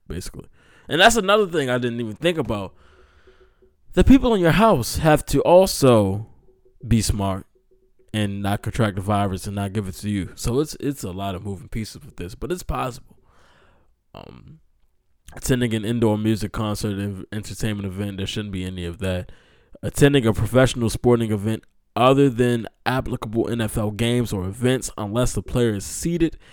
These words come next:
in a separate seating section, such as, uh, suites or owner's box,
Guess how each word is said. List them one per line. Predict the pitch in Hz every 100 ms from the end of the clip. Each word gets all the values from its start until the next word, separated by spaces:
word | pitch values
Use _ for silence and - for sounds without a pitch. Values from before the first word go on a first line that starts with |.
| -
in | -
a | 101
separate | - 147 123 113
seating | 120 104 95
section, | - 135 131 117 113
such | 107 - 127 -
as, | 104 101 - -
uh, | 85 73 52 50 - - -
suites | - - 143 131 -
or | 104 -
owner's | 123 123 117
box, | - 117 110 -